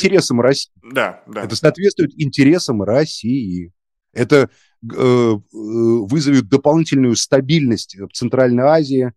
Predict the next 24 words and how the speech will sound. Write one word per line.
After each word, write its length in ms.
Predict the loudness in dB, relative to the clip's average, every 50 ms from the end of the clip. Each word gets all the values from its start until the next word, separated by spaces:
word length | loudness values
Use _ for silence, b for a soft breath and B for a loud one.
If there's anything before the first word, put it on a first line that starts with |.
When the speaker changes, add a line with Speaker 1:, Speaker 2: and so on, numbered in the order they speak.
| _ _ _ _ _ _
Speaker 1:
дополнительного 600 | -4 -2 0 2 2 2 2 2 2 2 2 0 0
союзника 800 | 0 2 2 2 2 2 0 2 2 0 0 0 -2 -2 -4 -6 _ _ _ _ _
в 140 | -16 -8 -2
борьбе 380 | 0 0 0 2 2 2 2 2
с 120 | 0 -2
терроризмом, 600 | 0 2 2 2 2 0 0 0 2 0 0 0
который, 300 | -2 -2 -2 0 -2 -2 -2
с 60 | -4
помощью 340 | -4 -2 -2 -2 -4 -4 -4
которого 300 | -2 -2 0 0 -2 -2
пытаются 420 | -2 -2 0 0 0 0 -2 -6
взорвать 460 | -4 -2 0 0 2 2 2 0 0
Центральную 560 | -2 -6 -6 -4 -2 0 0 0 -2 -4 -4 -4
Азию, 420 | -4 -4 -4 -8 -12 -16 -16 -18 _ _ _ _ _ _ -12
радикального 640 | -8 -8 -6 -4 -4 -4 -2 -2 -2 -4 -4 -6 -6
западной 440 | -4 -2 -2 -2 -2 -4 -8 -8 -8 -10
спецслужбы, 580 | -10 -14 -16 -16 -14 -14 -14 -14 -12 -12 -14
естественно, 600 | -14 -14 -16 -16 -18 -18 -18 -20 -20 -20 -20 -20 _ _ _ b b b b b b _ _ _ _
э, 320 | -16 -12 -10 -10 -10 -10 -8
частью 340 | -4 -2 -2 -2 -2 -2 -4
которых 380 | -4 -2 -2 -2 -6 -6 -4 -4
и 60 | -4
является 640 | -4 -2 -2 -4 -4 -4 -6 -8 -10 -8 -6 -4 -2
разрешённый 760 | -2 0 0 0 0 0 0 0 0 0 0 -2 -4 -4